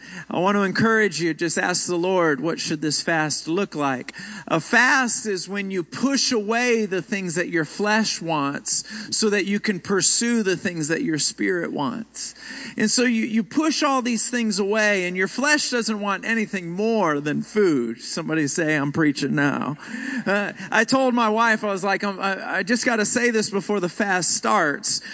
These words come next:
because you're not supposed to complain or talk about how hungry you are in a fast. I said, "So I'm gonna say it before the fast starts." I, I, I'm not looking forward to the fast because I don't like being hungry.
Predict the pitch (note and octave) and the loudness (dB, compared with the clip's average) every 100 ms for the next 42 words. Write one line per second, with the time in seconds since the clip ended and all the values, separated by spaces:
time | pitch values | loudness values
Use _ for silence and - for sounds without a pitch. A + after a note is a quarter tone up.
0 | - G#3+ - E3+ G3+ F3 - - G#3 A3 | -12 -8 -4 0 0 2 2 2 0 2
1 | - A3+ A3+ G#3+ F3+ - G3 G3 F3+ F3 | 2 2 2 0 -4 -4 -2 0 0 -2
2 | E3 D#3 - - E3 - D#3 D#3 D3 C#3 | -2 -2 -4 -4 -4 -2 0 0 0 0
3 | C#3+ D3 C3+ E3 E3 C#3 C#3+ C#3 C#3 C3+ | 0 0 0 -2 0 0 2 2 4 2
4 | C3+ C3 C#3 C3 - C#3+ A#2+ A2 B2 - | 2 0 0 -2 0 0 2 0 0 0
5 | - D#3+ G#3 A#3+ A3 - E3+ G3 E3+ A#3+ | -2 -6 -6 -6 -4 -2 0 0 0 2
6 | C4 A#3+ D4+ D4+ D4+ A#3 A#3+ - B3+ C#4 | 2 2 4 4 2 2 0 0 2 2
7 | A#3+ G3+ G#3 F#3+ D#3 C#3 F3+ C3 A#2 A#2 | 2 0 0 0 2 0 2 0 -2 -2
8 | - - - A#3 - - - - G#3 G#3 | 0 0 -2 -12 -14 -16 -18 0 2 2
9 | - G#3 G3 A3 A#3 C4+ C#4 D4 - C#4+ | 2 2 2 2 4 4 4 2 2 0
10 | A#3 D4 C#4+ A3 A#3 A#3 C4+ B3+ A#3+ G#3 | 0 2 2 2 -2 0 4 4 2 0
11 | A3+ A#3+ B3 B3 C#4 A#3+ C4+ C4+ G3+ B3+ | -2 0 2 2 2 2 2 0 0 0
12 | B3 A#3+ C4+ B3+ G#3 F3+ C3 G#2 | 2 2 2 2 2 0 0 -4